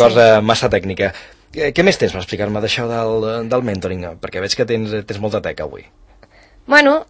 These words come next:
Speaker 2: em, podríem continuar, pues, amb què es treballa, no?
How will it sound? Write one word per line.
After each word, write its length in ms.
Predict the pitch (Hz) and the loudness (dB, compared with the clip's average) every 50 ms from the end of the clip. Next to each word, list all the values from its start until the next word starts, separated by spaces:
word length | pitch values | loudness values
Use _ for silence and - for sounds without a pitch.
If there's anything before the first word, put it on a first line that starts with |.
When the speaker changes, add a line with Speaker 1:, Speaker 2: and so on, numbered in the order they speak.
| _ - | _ 0
Speaker 2:
em, 800 | 220 214 214 202 202 196 196 196 190 190 185 185 185 185 196 - - | 2 2 2 2 -2 -4 -6 -8 -8 -8 -8 -10 -10 -10 -12 -4 0
podríem 340 | 220 214 214 214 220 226 220 | 2 4 4 4 4 4 4
continuar, 960 | - 240 240 226 240 226 226 220 214 208 208 208 208 208 208 208 208 202 - - | 2 0 2 2 2 2 4 4 4 6 4 4 4 4 4 2 0 -2 -4 -4
pues, 160 | - 208 196 208 | -4 -4 -2 -2
amb 260 | 196 196 190 190 185 | -2 -4 -4 -6 -2
què 80 | - 220 | 0 0
es 140 | 214 - - | 0 0 2
treballa, 500 | - 196 190 202 196 190 180 180 180 185 | 2 4 4 6 6 4 4 2 0 0
no? 220 | 185 185 220 320 | -2 -2 -2 -2